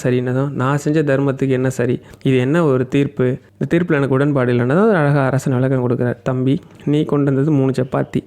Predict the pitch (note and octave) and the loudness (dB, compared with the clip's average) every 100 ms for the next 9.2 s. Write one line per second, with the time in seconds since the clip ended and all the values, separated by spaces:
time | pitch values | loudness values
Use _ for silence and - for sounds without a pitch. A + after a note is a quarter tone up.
0 | - - D3 F#3+ G3 E3+ F#3+ - D3+ D#3+ | -8 -2 2 2 4 2 0 -2 0 2
1 | D#3 D3 C#3+ D#3 D3+ B2+ C3+ B2+ B2 D3 | 2 0 0 0 0 -2 -2 0 0 2
2 | C3+ C3 C#3+ C#3 A#2+ B2+ B2 B2+ - C3 | 2 2 2 2 2 0 0 -2 -2 0
3 | C#3+ D#3+ D3 C#3 C3 D3 D#3 C#3 C#3+ F3+ | 2 2 0 -2 -2 2 2 2 0 -2
4 | D#3+ C#3 D3+ B2+ C3 C3 C#3 A#2 - A#2+ | -2 0 2 2 2 0 0 -2 -4 -4
5 | - - C#3 D3+ F3 C#3 D3 D3+ C#3 B2+ | -6 -2 0 2 4 4 2 0 0 2
6 | C3 D#3 B2 A#2+ A#2 A2+ A#2 - - C#3+ | 2 0 0 0 -2 -4 -6 -10 -2 0
7 | F#3+ E3+ C3+ C3+ D#3 B2+ C#3 - B2+ C3 | 2 0 0 0 0 0 -2 -4 -4 -4
8 | C3 - - - C#3+ G3 G3+ E3+ D#3 D#3 | -4 -6 -8 -4 0 2 2 2 0 0
9 | C#3+ C#3 | 0 0